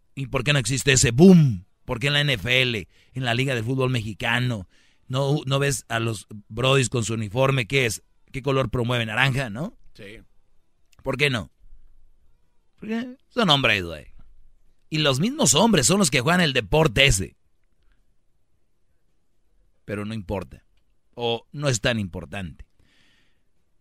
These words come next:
Speaker 1: Es urgente trabajar para el alto porcentaje de suicidios de varones. ¿Qué, qué pa-, está pasando con ellos? Garbanzo, no va a tomar llamadas. Este es el
Speaker 2: Pero,
Speaker 1: día, Brody,
Speaker 2: pero es que
Speaker 1: para
Speaker 2: tiene
Speaker 1: decir
Speaker 2: muchos
Speaker 1: lo que está sucediendo.
Speaker 2: Pero es que yo estoy viendo aquí que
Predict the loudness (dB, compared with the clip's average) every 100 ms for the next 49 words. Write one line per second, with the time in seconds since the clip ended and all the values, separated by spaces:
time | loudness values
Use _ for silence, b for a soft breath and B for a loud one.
0 | _ -4 -4 0 0 2 -2 -2 -4 -2
1 | -2 2 2 2 _ -10 0 2 2 0
2 | -2 -2 -2 -2 -2 -2 -2 -4 -2 -2
3 | -2 -4 -6 -6 -4 -4 -6 -6 -6 -10
4 | -18 -14 -12 -12 -12 -8 -6 -4 -4 -4
5 | -8 -12 -16 -20 _ _ _ _ _ _
6 | -10 -4 0 2 2 0 -2 -4 -2 0
7 | 0 0 -2 -2 -8 -8 -4 -2 -2 4
8 | 6 6 6 4 2 -2 -2 0 0 0
9 | 0 4 4 4 4 2 2 2 0 2
10 | 2 0 -2 -6 -6 -8 -4 2 2 4
11 | 4 4 4 2 2 2 0 0 -2 -8